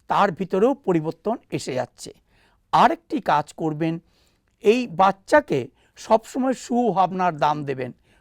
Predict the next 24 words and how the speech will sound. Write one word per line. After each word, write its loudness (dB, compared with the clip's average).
কখনো 4
বলবেন 2
না, 0
"তোমার 4
দ্বারা 6
আর 6
হবে 0
না, 4
তোমার 6
আর 10
পরিবর্তন 2
হবে -2
না," -4
এই 6
কথাগুলি -2
না 2
বলে 0
বরং 2
বারবার 2
বলবেন, -4
"তুমি 0
কত -2
ভালো, 2
তুমি 0